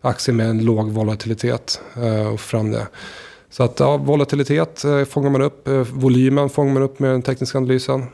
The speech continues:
Eh, och då kan man kolla på, på tid eller även prisnivå. Eh, du kan kolla på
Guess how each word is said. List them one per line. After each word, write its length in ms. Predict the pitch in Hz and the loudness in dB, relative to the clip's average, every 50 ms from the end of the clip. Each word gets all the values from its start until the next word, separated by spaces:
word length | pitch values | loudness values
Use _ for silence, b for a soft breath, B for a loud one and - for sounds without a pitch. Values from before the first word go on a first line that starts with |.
| B B B | B B B
Eh, 360 | 135 131 127 123 123 123 123 | -2 0 2 2 2 2 0
och 180 | 123 127 131 135 | 0 0 0 0
då 80 | 131 | 0
kan 120 | 127 - 135 | 0 2 0
man 100 | 135 127 | 0 2
kolla 240 | - 139 127 127 127 | 2 2 2 2 0
på, 460 | 127 - 123 123 123 120 120 120 117 107 - - | -2 -2 0 2 2 2 2 0 -2 -4 -10 -6
på 240 | - 123 120 117 | -4 -2 -2 -2
tid 460 | 117 117 - - 131 127 135 143 143 123 - - | -2 -4 -2 -2 0 0 0 -2 -4 -10 -10 -6
eller 260 | - 123 123 123 120 | -4 0 0 2 2
även 280 | 123 120 117 117 117 107 | 2 2 0 0 -2 -4
prisnivå. 760 | - - - 131 120 - - - 127 120 113 117 123 135 151 B B B B B B B B B B B B B B B B B B _ - | -4 -2 0 0 0 -2 -4 -4 -2 0 2 2 2 2 0 B B B B B B B B B B B B B B B B B B _ -6
Eh, 400 | 123 123 120 120 120 120 123 120 | -2 0 0 2 2 2 0 0
du 140 | 120 123 | 0 0
kan 220 | 120 - 131 127 123 | 0 0 0 -2 0
kolla 240 | - 135 123 123 120 | 0 0 2 0 0
på 520 | - - 123 123 120 120 120 120 117 117 | 0 -2 0 2 2 2 2 2 0 0